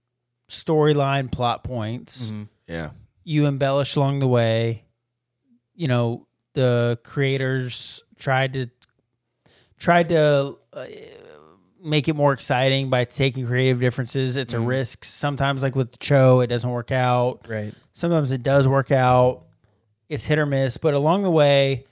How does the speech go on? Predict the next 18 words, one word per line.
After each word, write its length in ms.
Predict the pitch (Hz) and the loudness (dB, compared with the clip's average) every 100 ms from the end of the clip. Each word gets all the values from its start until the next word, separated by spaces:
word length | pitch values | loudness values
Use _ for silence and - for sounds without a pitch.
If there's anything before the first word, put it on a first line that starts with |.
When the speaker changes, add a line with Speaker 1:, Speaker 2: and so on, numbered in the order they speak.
| _ _ _ _ | _ _ _ _
Speaker 1:
the 140 | 143 131 | -4 0
books 720 | 147 175 185 - - - - - | 4 4 2 -10 -12 -14 -16 -10
and 100 | 147 | -6
the 40 | 139 | -2
movies 640 | 139 143 131 131 127 - | 0 0 0 -2 -4 -8
all 360 | - 127 131 131 | -2 2 2 0
ended 280 | 139 127 120 | -6 -8 -8
the 80 | 107 | -8
same 260 | 117 107 | -6 -6
way. 340 | 87 64 - - - _ _ _ _ - | -8 -10 -12 -20 -20 _ _ _ _ -4
And, 180 | 147 147 | -2 -2
Speaker 2:
Yeah. 60 | |
Speaker 1:
and 180 | 165 156 | -2 -2
we 140 | 156 | 0
hit 180 | 123 180 | 0 -2
all 220 | - 165 | 0 -2
the 80 | 175 | -2
main 840 | 170 165 160 156 156 160 160 151 | -4 -4 -4 -2 -2 -2 -4 -6